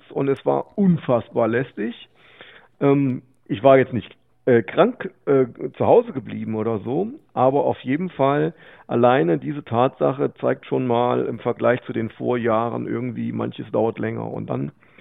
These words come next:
haben wir auch im Rathaus, aber auch auf, auf Bauhof und so weiter und so fort, ähm, einzelne Kolleginnen und Kollegen gehabt, äh,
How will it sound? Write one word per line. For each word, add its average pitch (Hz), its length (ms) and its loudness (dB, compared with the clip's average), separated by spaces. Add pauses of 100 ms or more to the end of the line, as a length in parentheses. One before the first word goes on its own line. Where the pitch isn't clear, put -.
(300)
haben 117 180 0
wir 117 60 4
auch 120 200 2
im 107 120 -6
Rathaus, 185 560 0
aber 113 240 0
auch 127 240 0
auf, - 300 -4
auf - 240 -8
Bauhof 135 580 0
und 117 240 -6
so 117 120 -6
weiter 120 300 2
und 113 140 -4
so 110 80 -8
fort, 127 420 -2 (480)
ähm, 120 400 -4
einzelne 143 480 -2
Kolleginnen 139 460 -2
und 131 100 -6
Kollegen 131 420 -2
gehabt, 143 540 -4 (140)
äh, 127 140 -4